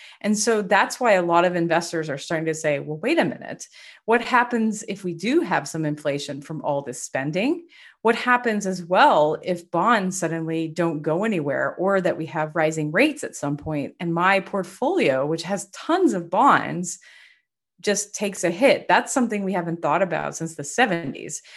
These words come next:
And so I think for us as trend followers, it's very exciting because we can short bonds. We think it's interesting. We've actually seen positive short positions in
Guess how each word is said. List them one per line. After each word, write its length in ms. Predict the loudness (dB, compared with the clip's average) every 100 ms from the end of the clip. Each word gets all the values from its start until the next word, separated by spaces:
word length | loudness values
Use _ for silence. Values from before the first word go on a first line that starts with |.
| -20 -8
And 120 | -2
so 100 | 2
I 80 | 2
think 300 | 4 2 2
for 240 | -2 0
us 220 | 2 2 -2
as 140 | -6
trend 300 | -4 -4 -2
followers, 440 | -2 0 0 -2 -6
it's 200 | -12 -2
very 260 | 2 2
exciting 520 | -2 -2 0 2 2 0
because 360 | 0 -4 -4
we 140 | -6 -2
can 160 | -2
short 320 | -2 -6 -8
bonds. 460 | -2 0 2 2 -2 -14 -20 -20 -10 -4
We 120 | -2
think 200 | 0 0
it's 160 | 0
interesting. 600 | 0 -2 -4 -4 0 2
We've 180 | 0 0
actually 400 | 0 0 -4 -4
seen 340 | -2 -2 -4 -2
positive 720 | 2 2 2 0 -2 -4 -14 _ -18
short 540 | -8 -2 -2 -4 _
positions 800 | -4 -2 0 0 -2 -4 -6 -12 _ _ _ _ _ 0
in 320 | 2 2